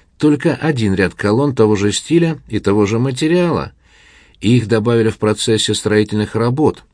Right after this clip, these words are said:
Их не было на первоначальном плане,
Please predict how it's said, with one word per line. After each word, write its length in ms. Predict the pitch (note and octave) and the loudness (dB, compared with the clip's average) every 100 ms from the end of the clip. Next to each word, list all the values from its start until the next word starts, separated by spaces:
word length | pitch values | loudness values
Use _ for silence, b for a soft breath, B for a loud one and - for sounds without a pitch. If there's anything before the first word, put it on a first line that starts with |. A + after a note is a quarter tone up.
| _ _ - | _ _ -4
Их 260 | F2 E2+ G2 | -2 -2 -2
не 220 | A#2+ C3+ | 0 0
было 240 | G2+ F#2+ | 0 0
на 140 | F#2 F2 | -2 -2
первоначальном 720 | F#2+ F#2 F2+ - F#2 F#2 F2 | -2 -2 -4 -2 -2 -2 -4
плане, 500 | G2+ A2 B2+ D3 | -2 0 -2 -4